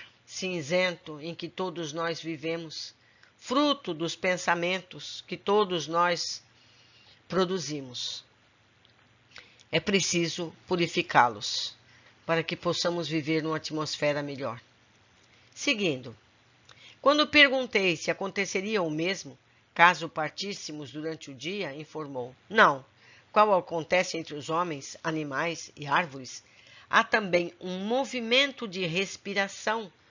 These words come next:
para o mundo. Durante o dia, o hemisfério iluminado absorve as energias positivas e fecundantes do sol, que bombardeia pacificamente as criações da natureza e do homem,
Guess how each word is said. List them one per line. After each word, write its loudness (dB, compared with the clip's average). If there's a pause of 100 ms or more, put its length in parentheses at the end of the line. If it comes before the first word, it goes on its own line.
(120)
para 2
o -6
mundo. -10 (680)
Durante 0
o -6
dia, 2 (440)
o 0
hemisfério 2
iluminado -2
absorve -2
as -4
energias -4
positivas -4 (260)
e -2
fecundantes 0
do -8
sol, -2 (480)
que -6
bombardeia 0
pacificamente -4
as -6
criações -4
da -4
natureza -6 (280)
e -4
do 0
homem, 0